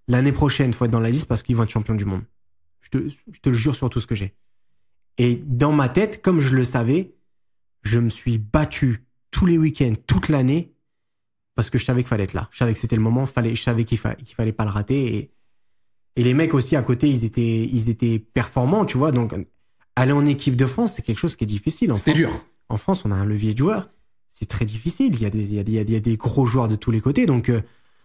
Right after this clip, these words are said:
Speaker 1: je me rappelle même qu'à l'époque, euh, je fais une saison de ouf.
Speaker 2: Hmm.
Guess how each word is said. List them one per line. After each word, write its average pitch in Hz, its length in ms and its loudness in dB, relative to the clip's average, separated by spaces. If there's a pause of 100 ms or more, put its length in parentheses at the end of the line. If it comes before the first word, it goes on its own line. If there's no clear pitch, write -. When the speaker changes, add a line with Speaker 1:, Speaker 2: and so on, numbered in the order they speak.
(100)
Speaker 1:
je - 120 -20
me 143 60 2
rappelle 107 280 0
même 175 180 2
qu'à 110 160 -2
l'époque, 190 400 -2 (1300)
euh, 53 100 -6 (380)
je - 80 -16
fais - 80 -4
une 110 80 2
saison 101 260 -2
de 101 100 0
ouf. 123 320 -2 (120)
Speaker 2:
Hmm. 139 100 0